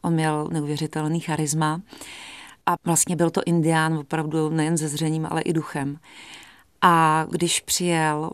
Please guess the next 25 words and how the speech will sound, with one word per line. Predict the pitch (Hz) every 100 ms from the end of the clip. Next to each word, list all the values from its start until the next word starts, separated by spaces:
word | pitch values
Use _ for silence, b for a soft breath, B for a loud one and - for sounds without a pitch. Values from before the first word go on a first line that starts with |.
| -
druhý | 165 165
den, | 185 160 147 151 170
tak, | - 160 -
eh, | 175 160 151 151 160 B B B B B _
to | - 170
byly | 165 160
zase | 156 -
takový | 156 - 156
ty | -
věci | 165 160 - 170
toho | 180 175
ducha, | 160 - 165
že | 156
jsme | - 160
si | 170
nemuseli | 156 151 160
ani | 160 165
nic | 170
říkat, | 151 165 160
to | 156
propojení | - 170 - 160 160
bylo | 151 -
úplně | - 156 160
jako | 147 180
jasný. | 180 170 - 175 160 185